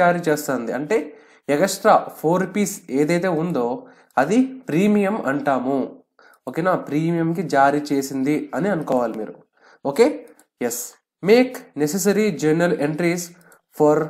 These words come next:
reissue of the shares. ఇప్పుడు మనం ఎంట్రీ రాయాలి. ఏ విధంగా రాయాలో జాగ్రత్తగా ఒకసారి గమనించండి. So ఓకే, ఎస్, ఇక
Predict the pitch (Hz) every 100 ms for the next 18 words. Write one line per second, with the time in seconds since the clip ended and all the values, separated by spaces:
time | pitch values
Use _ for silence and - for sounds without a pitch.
0 | - 127 170 220 - 165 - 170 147 214
1 | 320 - - - - 143 262 - - 165
2 | 208 208 233 170 175 180 127 120 107 -
3 | - _ _ - 139 156 165 160 127 123
4 | 123 185 262 - _ 139 143 139 135 131
5 | 156 254 147 - 175 131 127 113 - -
6 | - _ _ _ _ - 160 233 285 -
7 | _ _ _ 117 - - - _ 147